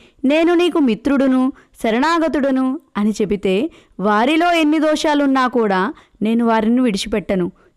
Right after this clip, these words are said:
ఇది నా వ్రతము. అన్ని సుగుణాలు ఉన్నవాడిని రక్షించేదానికంటే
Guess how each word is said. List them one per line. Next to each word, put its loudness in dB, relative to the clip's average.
ఇది 0
నా 2
వ్రతము. -2
అన్ని 2
సుగుణాలు 0
ఉన్నవాడిని 0
రక్షించేదానికంటే -2